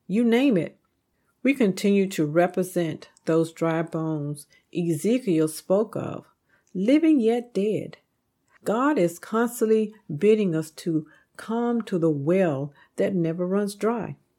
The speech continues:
Would you like to know what our biggest dry place is?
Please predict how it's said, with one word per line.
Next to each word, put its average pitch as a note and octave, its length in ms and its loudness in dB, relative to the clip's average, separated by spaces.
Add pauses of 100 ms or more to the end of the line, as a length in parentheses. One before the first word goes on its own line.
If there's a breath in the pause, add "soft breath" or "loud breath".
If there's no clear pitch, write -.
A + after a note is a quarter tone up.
(280)
Would D#3+ 180 -2
you A3 80 4
like G3+ 240 4
to F#3+ 100 0
know G3 260 2
what F#3 220 -2
our E3 140 0
biggest E3+ 800 -2
dry D#3 300 2
place G3 500 -2
is? G3+ 380 -2